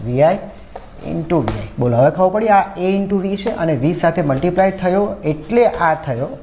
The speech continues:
વી આઈ square. Clear થયો? ચાલો, હવે પાણીની ઘનતા કેટલી બેટા? એક હજાર કેજી per meter cube. ક્ષેત્રફળ કેટલું આપ્યું હતું? ટેન raise to minus two.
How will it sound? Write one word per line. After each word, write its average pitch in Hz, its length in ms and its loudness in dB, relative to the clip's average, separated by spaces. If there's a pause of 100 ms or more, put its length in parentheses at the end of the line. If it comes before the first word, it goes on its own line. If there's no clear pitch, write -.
(240)
વી 156 140 2
આઈ 131 240 0 (120)
square. - 420 -8 (1500)
Clear 160 300 2
થયો? 202 180 2 (580)
ચાલો, - 240 -4
હવે 143 180 2
પાણીની 165 360 0
ઘનતા 180 260 2
કેટલી 233 260 -4
બેટા? 214 180 -2 (240)
એક 185 200 -2
હજાર 175 300 2 (140)
કેજી 165 340 -2 (120)
per 214 100 4 (100)
meter 208 200 0 (100)
cube. 208 180 -4 (600)
ક્ષેત્રફળ 196 760 0
કેટલું 190 200 2
આપ્યું 190 280 0
હતું? 196 180 -2
ટેન 180 220 2
raise 185 180 -2
to 196 160 2
minus 175 380 0
two. 226 100 0